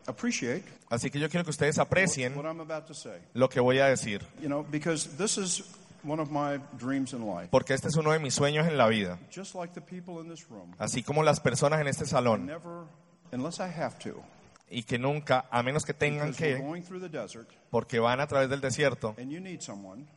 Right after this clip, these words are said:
Speaker 2: y necesites a alguien.
Speaker 1: my goal is not to have you walk behind me.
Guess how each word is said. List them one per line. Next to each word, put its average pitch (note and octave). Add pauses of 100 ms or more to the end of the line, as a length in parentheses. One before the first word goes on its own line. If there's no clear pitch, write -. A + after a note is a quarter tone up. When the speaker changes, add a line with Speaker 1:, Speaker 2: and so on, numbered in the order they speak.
Speaker 2:
y A#2
necesites B2+
a C#3+
alguien. C#3
Speaker 1:
my F3
goal D3
is B2
not C3+
to E3+
have D3+
you C#3+
walk B2
behind G2+
me. G2+